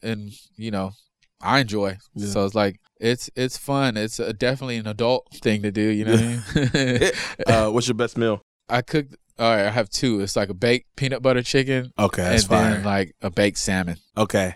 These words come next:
Speaker 1: Yeah, those
Speaker 2: That's
Speaker 1: are my
Speaker 2: fire.
Speaker 1: favorites.
Speaker 2: Salmon, I'm trying to get it. I'm trying, trying to get the salmon down pat. 'Cause it's just, like, I want it, like it, the crispy skin,
Speaker 1: Yeah.
Speaker 2: but, like, soft and
Speaker 1: Yeah,
Speaker 2: area.
Speaker 1: yeah.
Speaker 2: And I'd be like, "All right, I gotta get the, I gotta get this down. Get, I
Speaker 1: Yeah.
Speaker 2: gotta get the, get it in the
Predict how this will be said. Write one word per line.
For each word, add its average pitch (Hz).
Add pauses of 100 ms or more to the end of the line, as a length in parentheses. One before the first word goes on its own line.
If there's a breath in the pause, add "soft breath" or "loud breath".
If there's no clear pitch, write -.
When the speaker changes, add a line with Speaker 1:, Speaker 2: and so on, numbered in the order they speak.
(120)
Speaker 1:
Yeah, 90
those 90
Speaker 2:
That's 95
Speaker 1:
are 90
my 98
Speaker 2:
fire. 87
Speaker 1:
favorites. - (320)
Speaker 2:
Salmon, 165
I'm 123
trying 131
to 120
get 113
it. 98
I'm 101
trying, 110
trying 117
to 110
get 104
the -
salmon 98
down 92
pat. - (380)
'Cause 113
it's 107
just, 123
like, 107
I 107
want 110
it, 104
like 117
it, 107
the 101
crispy -
skin, 117 (160)
Speaker 1:
Yeah. 117
Speaker 2:
but, 101
like, 101
soft 117
and 110
Speaker 1:
Yeah, 123
Speaker 2:
area. 135
Speaker 1:
yeah. 107 (240)
Speaker 2:
And 107
I'd 110
be 107
like, 92
"All 104
right, 95
I 107
gotta 104
get 90
the, 95
I 113
gotta 110
get 98
this 95
down. 95
Get, 98
I -
Speaker 1:
Yeah. 113
Speaker 2:
gotta 104
get 98
the, 92
get 95
it 90
in 92
the 90